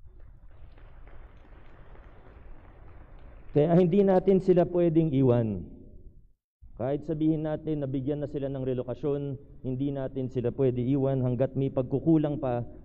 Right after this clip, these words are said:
ang gobyerno sa kanila. Masaya po akong report na unti-unti nagagawan natin ng mga paraan ang mga problemang ito. Halimbawa, yung sa Southville,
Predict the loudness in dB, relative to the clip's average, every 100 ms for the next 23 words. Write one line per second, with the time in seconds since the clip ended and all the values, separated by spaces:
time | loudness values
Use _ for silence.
0 | -6 -4 -2 2 2 2 0 -2 -4 -4
1 | -4 -6 -10 -18 -20 -20 -20 -20 -20 -20
2 | -20 -20 -20 -20 -4 0 4 4 6 4
3 | 4 2 2 0 2 2 2 0 -2 0
4 | 2 0 -2 -8 -18 -20 -12 -4 -2 0
5 | 0 2 0 -2 -2 0 2 2 2 2
6 | -2 -2 -2 -2 -4 -4 -4 -4 -4 -4
7 | -6 -10 -14 -20 _ -14 -4 -2 -2 -2
8 | -4 -2 -4 -4 -6 -8 -8 -12 -16 -20
9 | -20 -20 _ -20 _ -8 -6 -2 0 0
10 | 0 0 0 -2 -6 -6 -6 -4 -2 -2
11 | -2